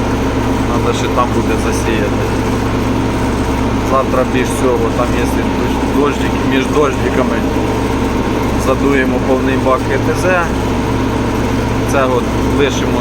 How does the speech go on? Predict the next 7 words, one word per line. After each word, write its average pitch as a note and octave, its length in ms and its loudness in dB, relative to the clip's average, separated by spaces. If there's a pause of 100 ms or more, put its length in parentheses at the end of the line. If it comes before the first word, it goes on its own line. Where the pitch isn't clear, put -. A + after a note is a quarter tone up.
(120)
тут C3 120 2 (580)
трактора A#2+ 440 0 (1160)
біля A#2+ 180 2 (120)
цього B2+ 260 2 (180)
поля. E3+ 240 2 (1120)
Поїдемо, B2+ 540 2 (1040)
накультивіруємо. D3 1000 0